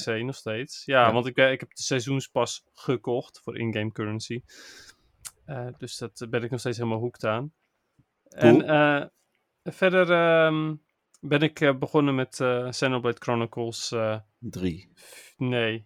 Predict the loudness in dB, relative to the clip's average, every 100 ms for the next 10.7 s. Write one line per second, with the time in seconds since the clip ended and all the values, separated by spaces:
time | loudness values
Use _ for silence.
0 | _ _ -6 -4 -4 -4 -2 0 -2 -4
1 | -10 -2 0 2 0 0 -2 -4 -4 0
2 | 2 2 -2 -6 -2 2 2 2 -4 -2
3 | -2 -2 -6 -8 -10 -10 -18 -14 -14 -8
4 | -4 -4 -4 -12 _ _ -20 -2 2 4
5 | 2 -4 -18 _ -8 -2 0 0 -4 -2
6 | -2 0 0 2 0 -2 -6 0 0 0
7 | -6 -6 2 4 6 4 4 2 0 -6
8 | -2 -2 -2 -8 -14 2 8 8 8 4
9 | 0 0 -6 _ 2 6 8 8 6 6
10 | 4 2 -2 -8 -6 -6